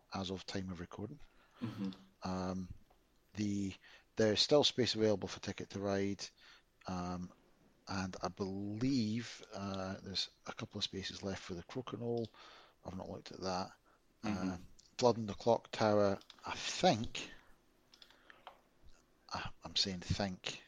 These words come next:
Speaker 1: I need to check this. The eleven o'clock Blood in the Clocktower on the Saturday, there's only sign up on the day available. There's three spaces for the five o'clock, and there are, um, the Sundays sold out as well. That,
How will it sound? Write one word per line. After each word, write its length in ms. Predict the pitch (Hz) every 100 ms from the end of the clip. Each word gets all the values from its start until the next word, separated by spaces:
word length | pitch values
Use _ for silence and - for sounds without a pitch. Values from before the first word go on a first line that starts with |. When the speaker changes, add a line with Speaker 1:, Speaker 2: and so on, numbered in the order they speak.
| -
Speaker 1:
I 40 | -
need 140 | 92
to 80 | -
check 300 | - 95 87
this. 240 | - 92 - - - - - _ 101
The 160 | 113
eleven 440 | 107 107 127 123 127
o'clock 560 | 117 - 117 - -
Blood 200 | - 104
in 100 | 104
the 80 | 98
Clocktower 500 | - 104 - - 95
on 100 | 95
the 60 | 95
Saturday, 500 | - 104 92 90 92
there's 240 | 92 85 -
only 360 | 117 117 107 101
sign 340 | - 113 104
up 180 | 98 -
on 80 | 95
the 80 | 92
day 200 | 101 98
available. 480 | 90 98 95 101 - - - - _
There's 380 | 104 95 90 - -
three 240 | - 139
spaces 500 | - 107 101 - -
for 120 | -
the 120 | 95
five 300 | - - 143
o'clock, 520 | 120 - 135 135 - - - - - - _ -
and 480 | 98 92 92 92 - -
there 300 | 95 95 -
are, 400 | 185 190 185 190 - - - _ -
um, 420 | 92 92 92 92 90 - - - - - _ - _ _ _ _ _ -
the 80 | 101
Sundays 460 | - 110 101 98
sold 260 | - 95 92
out 160 | 92 90
as 100 | 104
well. 180 | 95
That, 280 | 85 127 131